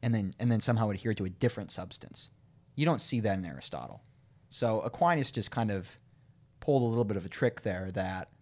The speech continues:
doesn't actually w-, fit philosophically with what Aristotle was saying. And it's just odd. Like, wait a minute. Like, you can put Cody's brown hair on a, on a pumpkin and say, "Oh, look," you know,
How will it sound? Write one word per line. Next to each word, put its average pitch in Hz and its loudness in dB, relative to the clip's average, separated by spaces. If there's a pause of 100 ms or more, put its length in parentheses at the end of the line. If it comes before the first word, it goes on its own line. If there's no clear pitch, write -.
(1400)
doesn't 127 6
actually 110 -2
w-, 92 -6
fit - -2 (320)
philosophically 95 -2
with 95 -8
what 95 -6 (320)
Aristotle 98 -4
was - -8
saying. - -6 (920)
And 104 0
it's 113 -4
just - -4
odd. 85 0
Like, 104 -6
wait 110 2
a 95 -2
minute. 87 -8
Like, 90 -8 (540)
you 113 2
can 120 2
put - 2 (220)
Cody's 110 2
brown 101 0
hair 104 -2
on 98 -2
a, - -10
on 110 -2
a 98 -2
pumpkin 143 0 (160)
and 101 -2
say, 101 0
"Oh, 139 2
look," 131 4 (540)
you 117 0
know, 104 -2